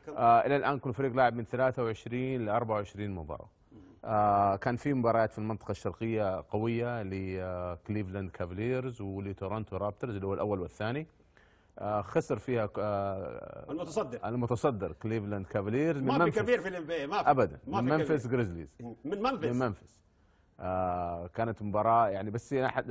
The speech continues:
Speaker 2: نذكر شيء مهم إنه لبرون ما لعب المباراة ذيك، اللي هو فضل إنه يرتاح، كان عنده إصابة طفيفة،
Speaker 1: مم.
Speaker 2: ففضل المدرب إنه يريحه.
Speaker 1: قد كده تأثيره وليد؟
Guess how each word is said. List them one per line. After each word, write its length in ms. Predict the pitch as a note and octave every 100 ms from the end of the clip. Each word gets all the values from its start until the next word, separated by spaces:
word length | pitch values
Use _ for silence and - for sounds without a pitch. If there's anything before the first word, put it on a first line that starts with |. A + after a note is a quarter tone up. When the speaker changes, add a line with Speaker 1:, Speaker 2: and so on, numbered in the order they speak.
| A#2+
Speaker 2:
نذكر 420 | C#3 - A2 G#2
شيء 200 | - A#2
مهم 280 | G#2+ B2 A2+
إنه 200 | G#2 G2+
لبرون 480 | G#2 A2+ A2+ G#2+ G2
ما 140 | F2+
لعب 240 | E2+ D#2
المباراة 300 | E2 E2 E2 D#2+
ذيك، 320 | G2+ G#2+ -
اللي 140 | F2
هو 80 | E2+
فضل 320 | - E2+ E2+
إنه 140 | E2 E2+
يرتاح، 460 | D#2+ - A#2 A#2
كان 220 | - F#2
عنده 340 | F#2 F#2+ F2 E2
إصابة 340 | - F#2 E2
طفيفة، 460 | D#2+ G2+ A#2 B2 B2+
Speaker 1:
مم. 320 | G2 G2+ G2+ G2
Speaker 2:
ففضل 400 | - B2 A2+ G#2
المدرب 420 | G2 G2+ G2+ F2+
إنه 180 | F#2+ F2+
يريحه. 320 | D2+ B1 - - E3+
Speaker 1:
قد 160 | D#3
كده 160 | F3 D#3+
تأثيره 400 | E3+ - D#3 C#3+
وليد؟ 300 | C3 C#3